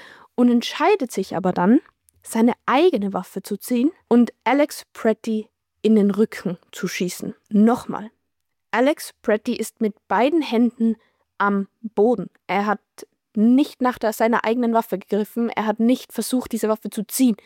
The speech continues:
Die Waffe wurde ganz, ganz offensichtlich von einem anderen ice Agent entfernt.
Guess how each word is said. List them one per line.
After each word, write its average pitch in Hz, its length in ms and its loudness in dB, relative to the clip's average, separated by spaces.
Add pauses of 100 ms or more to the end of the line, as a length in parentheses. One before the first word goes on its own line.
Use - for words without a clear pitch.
(300)
Die 208 140 2
Waffe 320 420 -2
wurde 269 440 -2 (140)
ganz, 262 400 0
ganz 294 380 0
offensichtlich - 840 -6
von 214 160 -2
einem 208 260 0
anderen 269 480 2 (180)
ice 220 300 2
Agent 196 420 -2 (220)
entfernt. 202 640 -2